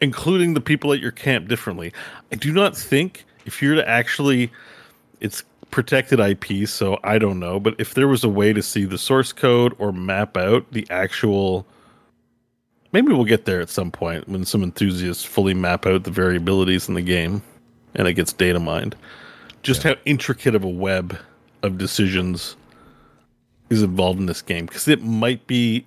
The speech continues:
Speaker 1: the first or greatest of its kind in that regard. And that's not flashy graphics you can throw in a trailer.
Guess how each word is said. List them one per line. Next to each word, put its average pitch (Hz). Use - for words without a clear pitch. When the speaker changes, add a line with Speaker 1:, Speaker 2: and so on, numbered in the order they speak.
Speaker 1:
the 104
first 101
or 104
greatest 95
of 95
its 90
kind 87
in 98
that 95
regard. 85
And 123
that's 139
not 151
flashy 135
graphics 113
you 113
can 107
throw 110
in 107
a 98
trailer. 98